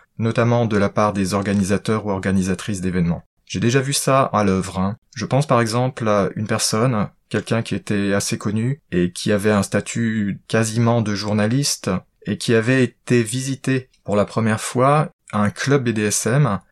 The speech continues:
et qui ensuite avait fait un rapport. Et alors, son rapport sur le sujet était vraiment très, très positif, à la limite du dithyrambique.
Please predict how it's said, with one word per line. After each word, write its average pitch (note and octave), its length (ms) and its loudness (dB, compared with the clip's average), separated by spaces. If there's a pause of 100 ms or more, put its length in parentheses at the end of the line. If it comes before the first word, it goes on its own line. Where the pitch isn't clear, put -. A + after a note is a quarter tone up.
et - 100 -10
qui - 120 -2
ensuite C#3+ 340 0
avait G#2+ 160 0
fait - 140 -2
un A#2 100 2
rapport. A#2 460 2
Et G#2 40 2
alors, G2 280 0 (100)
son - 180 -2
rapport B2+ 360 2
sur A2 200 0
le G#2 60 0
sujet G#2+ 420 0
était A2+ 220 -2
vraiment G#2 500 0
très, A2 460 -2 (100)
très B2+ 240 0
positif, B2 640 -2
à G2+ 80 2
la G2 80 2
limite A#2 280 0
du G#2 120 -2
dithyrambique. G2+ 640 -2